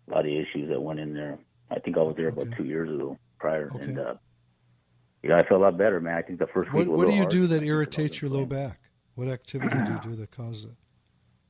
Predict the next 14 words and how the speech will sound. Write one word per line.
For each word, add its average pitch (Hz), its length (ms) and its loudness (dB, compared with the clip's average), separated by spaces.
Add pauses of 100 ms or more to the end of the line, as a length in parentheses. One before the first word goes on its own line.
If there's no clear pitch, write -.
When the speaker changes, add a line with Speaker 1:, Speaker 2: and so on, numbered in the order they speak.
(200)
Speaker 1:
Yeah, 76 420 4 (160)
but 71 320 -4
so, 101 180 6
so 104 180 4 (360)
that, 131 240 4 (260)
I 120 60 4
just 131 160 -2
wanted 135 220 6
to 87 100 2
ask 87 220 0
you, 92 60 -4
man, 85 160 -2
'cause, 80 180 -4
uh, 76 200 0